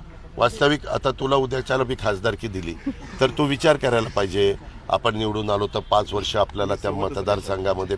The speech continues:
फिरावं लागेल, संपर्क ठेवावा लागेल, लोकांची कामं करावी लागतील,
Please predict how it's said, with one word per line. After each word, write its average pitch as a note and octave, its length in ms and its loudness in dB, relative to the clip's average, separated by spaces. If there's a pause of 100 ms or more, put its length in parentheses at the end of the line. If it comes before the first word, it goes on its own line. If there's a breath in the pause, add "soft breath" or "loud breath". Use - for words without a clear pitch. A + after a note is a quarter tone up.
फिरावं G#2+ 320 2
लागेल, F2+ 460 -2 (440 loud breath)
संपर्क A2 380 0
ठेवावा G2 320 2
लागेल, F2+ 460 -2 (300 loud breath)
लोकांची A2 480 0
कामं G2+ 280 2
करावी F#2 340 0
लागतील, F2 720 -4